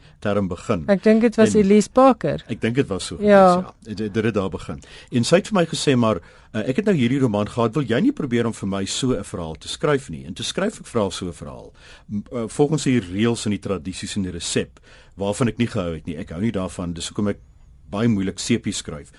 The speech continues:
Speaker 1: want hulle het 'n
Speaker 2: Ja,
Speaker 1: resep.
Speaker 2: hulle het 'n resep.
Speaker 1: Hulle het 'n resep en ek,
Speaker 2: Mm.
Speaker 1: ek hou nie van resepte, ek hou nie van voorspelbaarheid nie. En sy het my geleer en gesê bladsy tien dit, bladsy veertig dit, bladsy sewentig dit. En toe skryf ek dit en toe sê sy na die tyd vir my, "Weet jy, ek dink nie vroue sal 'n boek, 'n hygroman koop wat deur 'n man geskryf is nie. Wil jy nie 'n vroue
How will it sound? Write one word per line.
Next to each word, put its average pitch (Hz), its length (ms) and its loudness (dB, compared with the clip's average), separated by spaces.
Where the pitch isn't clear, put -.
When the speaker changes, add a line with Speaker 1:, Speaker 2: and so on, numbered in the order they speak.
Speaker 1:
want 90 140 -14
hulle 95 140 -8
het - 100 -12
'n 208 40 2
Speaker 2:
Ja, 190 180 10
Speaker 1:
resep. - 40 -
Speaker 2:
hulle 196 80 8
het 208 100 4
'n 233 40 6
resep. 196 400 2
Speaker 1:
Hulle 139 120 2
het 139 80 -2
'n 160 40 0
resep 135 260 2
en 120 80 0
ek, 196 120 2
Speaker 2:
Mm. 180 120 0
Speaker 1:
ek - 80 -4
hou 104 120 0
nie 117 80 2
van 104 180 -4
resepte, 87 440 -8
ek 80 100 -10
hou 87 100 -8
nie 101 100 -6
van 85 160 -12
voorspelbaarheid 71 640 -16
nie. - 120 -20
En 101 80 -4
sy - 140 2
het 160 100 2
my 175 120 4
geleer 104 320 0
en 101 80 -4
gesê 101 260 -8
bladsy 85 340 -10
tien 98 240 -4
dit, 78 180 -12
bladsy 82 280 -12
veertig 90 420 -10
dit, 82 160 -12
bladsy 76 260 -12
sewentig 85 500 -8
dit. 76 160 -14
En 95 80 -10
toe 104 100 -4
skryf 175 340 4
ek 123 80 -8
dit 107 160 0
en 107 60 -2
toe 110 120 -8
sê 175 180 -4
sy 196 140 -6
na 117 160 0
die 110 80 -4
tyd 107 240 -6
vir 113 100 -6
my, 101 80 -4
"Weet 117 160 -4
jy, 214 200 0
ek 156 120 -2
dink 190 200 -2
nie 269 100 6
vroue 160 340 4
sal 135 280 2
'n 107 100 -4
boek, - 380 -10
'n 113 120 -4
hygroman 107 500 -2
koop - 200 -2
wat 87 120 -4
deur 98 140 -2
'n 92 60 -4
man 90 220 -4
geskryf - 460 -12
is 78 120 -16
nie. 80 100 -8
Wil 90 100 -8
jy 90 140 -6
nie 208 140 -2
'n 156 80 -2
vroue 135 500 0